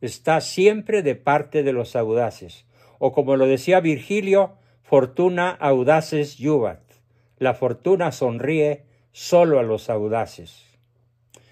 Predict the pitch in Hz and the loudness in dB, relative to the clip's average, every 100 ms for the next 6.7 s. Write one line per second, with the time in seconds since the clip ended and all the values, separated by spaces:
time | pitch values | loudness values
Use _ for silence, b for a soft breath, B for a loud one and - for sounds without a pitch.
0 | b b b 139 131 143 143 175 160 120 | b b b -2 2 2 4 2 2 -2
1 | 147 180 208 208 214 180 139 156 147 135 | 2 2 4 0 0 2 4 4 4 0
2 | - 123 170 185 220 - b b b 127 | 0 -4 0 0 -2 -12 b b b -8
3 | 123 127 139 151 156 139 123 135 143 147 | -4 -4 -2 0 4 4 2 -2 -4 -2
4 | 123 113 139 131 127 110 110 - 156 175 | -2 0 0 2 0 0 -4 -2 -2 -2
5 | 180 - - _ _ _ 143 139 143 120 | -6 -10 -18 _ _ _ -6 -4 -6 -8
6 | 104 110 - 113 101 95 87 | -8 -12 -6 -6 -6 -14 -18